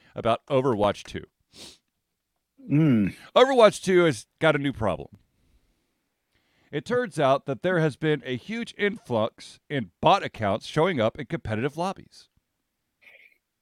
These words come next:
Speaker 1: Zelia's thoughts.
Speaker 2: I mean, that was a problem with Team Fortress two forever, and yeah, it's,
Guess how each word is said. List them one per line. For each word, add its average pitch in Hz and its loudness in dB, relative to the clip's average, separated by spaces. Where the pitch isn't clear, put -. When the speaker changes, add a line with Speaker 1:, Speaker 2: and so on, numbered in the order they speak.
Speaker 1:
Zelia's 113 -4
thoughts. - -14
Speaker 2:
I 139 2
mean, 170 4
that 147 4
was 180 8
a 151 2
problem 160 6
with 113 -2
Team 156 4
Fortress 139 2
two 170 8
forever, 127 4
and 120 4
yeah, 123 6
it's, - 4